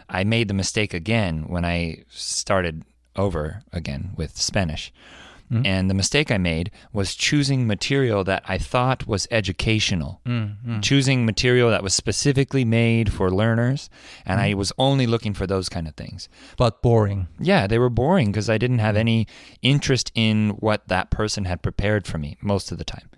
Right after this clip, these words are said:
Speaker 1: It wasn't
Speaker 2: Mm.
Speaker 1: real, it was slowed down, or it was, you
Speaker 2: Mm.
Speaker 1: know, somehow altered for, for learners, and
Speaker 2: Mm.
Speaker 1: there was something dry about it. You know, like eating packaged food versus something that someone just made for you fresh.
Speaker 2: Mm-hmm.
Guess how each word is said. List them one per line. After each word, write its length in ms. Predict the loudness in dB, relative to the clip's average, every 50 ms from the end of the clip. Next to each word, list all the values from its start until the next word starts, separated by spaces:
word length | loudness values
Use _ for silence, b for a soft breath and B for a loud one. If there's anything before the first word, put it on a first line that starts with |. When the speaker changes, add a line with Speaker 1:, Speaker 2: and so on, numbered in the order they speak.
| B B B B B
Speaker 1:
It 80 | -2 0
wasn't 340 | 2 2 2 2 0 0
Speaker 2:
Mm. 60 | 0 2
Speaker 1:
real, 480 | 2 4 6 6 6 6 6 6 4 2 0
it 100 | -6 -8
was 140 | -4 -2 -2
slowed 360 | 0 2 2 2 2 2 2
down, 500 | 0 2 2 2 2 2 2 2 0 0
or 160 | 0 -2 -2
it 140 | -4 -6 -8
was, 260 | -8 -8 -6 -6 -4
you 100 | -2 -2
Speaker 2:
Mm. 40 | -2
Speaker 1:
know, 80 | -2 -4
somehow 500 | -4 -4 -2 -2 0 0 0 -2 -2 -4 B B B B B B B
altered 440 | 0 0 0 0 0 0 0 0 -2
for, 480 | -4 -6 -4 -2 -2 -2 -2 -4 -6 -8 -8
for 160 | -6 -4 -2
learners, 480 | 0 0 2 2 2 0 0 -2 -4 B B B B B B B B B
and 260 | -2 -2 0 0 0
Speaker 2:
Mm. 60 | 0 0
Speaker 1:
there 120 | 0 0
was 140 | 0 0 0
something 480 | 0 0 -2 0 0 -2 0 0 -2
dry 400 | -2 -2 0 0 2 2 2 0 0
about 340 | -2 -2 -4 -8 -8 -8 -10
it. 80 | -14 -16 _ _ _ _ _ _ _ _ _ _ _ _ _ _ _ -10
You 140 | -4 -2 0
know, 140 | 0 0 -2
like 340 | -2 -4 -6 -8 -10 -12 -14 -4
eating 320 | 0 0 2 2 2 2 0
packaged 560 | 0 0 0 0 0 -2 -2 -2 -2 -4 -4
food 380 | -4 -2 0 2 2 0 0 0
versus 420 | -2 -2 -2 -4 -6 -6 -6 -8 -8
something 380 | -4 -2 -2 -2 0 -2 -4 -4
that 100 | -4 -4
someone 260 | -2 -2 0 0 0
just 180 | -2 -4 -4 -2
made 280 | 0 0 0 0 -2
for 100 | -4 -6
you 140 | -4 -4 -4
fresh. 500 | -4 -2 -4 -4 -2 -4 -6 -6 -8 -10 B B B B B B B B
Speaker 2:
Mm-hmm. 200 | B -2 -2 -2